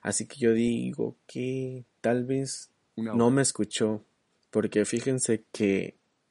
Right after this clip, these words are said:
Speaker 1: yo hablo muy bajito. Y ese es un problema mío. Luego las personas no me escuchan. Según yo, hablo muy fuerte, pero no es real. Y ya, para empezar eso, fuimos,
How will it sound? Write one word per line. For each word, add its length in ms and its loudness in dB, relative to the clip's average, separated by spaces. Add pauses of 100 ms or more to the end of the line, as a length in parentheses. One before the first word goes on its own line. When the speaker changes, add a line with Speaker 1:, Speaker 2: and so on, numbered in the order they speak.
(160)
Speaker 1:
yo 180 4
hablo 160 2
muy 160 0
bajito. 480 -4 (360)
Y 120 0
ese 140 -2
es 60 -6
un 120 -4
problema 360 -2
mío. 300 -4
Luego 240 2
las 160 -2
personas 420 -4
no 80 -2
me 100 0
escuchan. 460 -8
Según 380 -2
yo, 260 0
hablo 200 2
muy 220 2
fuerte, 340 -8
pero 380 -10 (420)
no 180 2
es 140 -2
real. 360 -4 (1300)
Y 140 0
ya, 120 4 (960)
para 140 4
empezar 340 2
eso, 320 0 (340)
fuimos, 600 0